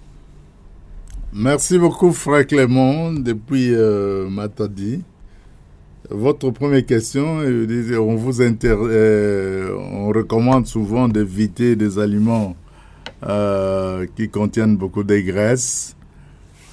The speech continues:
Hmm, euh, qu'est-ce que j'en pense ? Est-ce que c'est pas contradictoire ? Non, c'est, c'est pas contradictoire. Il est évident que, euh, comme je l'ai toujours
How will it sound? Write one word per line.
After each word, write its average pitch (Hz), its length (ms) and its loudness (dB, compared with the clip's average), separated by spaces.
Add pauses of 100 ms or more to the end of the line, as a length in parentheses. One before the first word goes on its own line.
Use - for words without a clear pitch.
(120)
Hmm, 110 540 -2
euh, 87 880 -4 (400)
qu'est-ce 107 240 -8
que 98 420 2
j'en 92 200 -6
pense ? 85 380 -2
Est-ce 104 260 2
que 101 80 -2
c'est 90 180 -6
pas 104 140 -2
contradictoire ? 101 840 -4 (500)
Non, 117 680 2
c'est, 139 320 -2
c'est 147 180 -4
pas 170 140 -2
contradictoire. 123 1120 0 (880)
Il 127 200 2
est 110 960 4 (880)
évident 127 460 0
que, - 160 -2
euh, 95 640 0 (1900)
comme 101 320 -4
je 92 180 -6
l'ai 95 240 0
toujours 92 440 -4